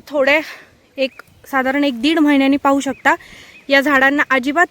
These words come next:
पालवी राहणार नाही आहे, फक्त काठ्या राहतील. ते सगळं डॉर्मंट स्टेटमध्ये जातात, पूर्ण पानं त्याची खाली पडून जातात आणि पुन्हा मग स्प्रिंग चालू झाली एक ऑगस्टच्या दरम्यान,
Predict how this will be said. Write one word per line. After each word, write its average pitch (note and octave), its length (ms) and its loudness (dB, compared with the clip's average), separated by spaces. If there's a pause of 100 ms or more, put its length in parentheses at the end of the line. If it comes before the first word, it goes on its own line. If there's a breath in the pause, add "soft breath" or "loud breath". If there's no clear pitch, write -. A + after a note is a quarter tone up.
पालवी C4+ 320 0
राहणार A#3 320 -2
नाही A3 220 -4
आहे, C4 40 -4
फक्त C#4 380 -6
काठ्या C4 300 0
राहतील. B3 320 -4 (460 loud breath)
ते C#4+ 100 0
सगळं C#4+ 360 0
डॉर्मंट C4+ 420 2
स्टेटमध्ये C4+ 540 -2
जातात, B3 300 -4 (280)
पूर्ण D4+ 360 -2 (640 loud breath)
पानं C4+ 320 2
त्याची C#4+ 440 -4 (300 loud breath)
खाली B3+ 240 0
पडून C4+ 340 2
जातात B3 320 -2 (380 loud breath)
आणि B3 180 0
पुन्हा E4 440 4
मग E4 220 2
स्प्रिंग F4 480 0
चालू D#4+ 300 0
झाली D#4 320 2 (1040 soft breath)
एक A#3+ 220 2
ऑगस्टच्या C#4 520 0
दरम्यान, B3+ 420 0